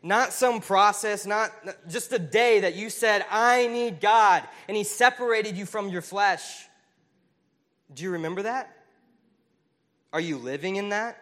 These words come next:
Are you living in that place? I don't know where you're at, but I know where I'm at, and I'm, I'm speaking to that. <laughs> I forget, and I'm so soon removed from Him that called me into His grace unto another gospel.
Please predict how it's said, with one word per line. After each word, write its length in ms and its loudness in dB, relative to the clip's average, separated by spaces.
Are 80 -10
you 120 -10
living 260 -2
in 80 -6
that 220 -8
place? 540 -8
I 140 -2
don't 180 -4
know 140 -4
where 140 -2
you're 160 -2
at, 200 0
but 120 -6
I 80 0
know 160 0
where 160 4
I'm 180 2
at, 140 0
and 80 -6
I'm, 140 -8
I'm 100 -8
speaking 560 -8
to 120 -16
that. 500 -12
<laughs> 60 -20
I 280 2
forget, 520 -2
and 120 -8
I'm 200 -4
so 760 -2
soon 540 -2
removed 720 -8
from 160 -10
Him 180 -8
that 220 -8
called 240 -6
me 100 -10
into 220 -14
His 100 -14
grace 340 -10
unto 300 -14
another 300 -14
gospel. 520 -16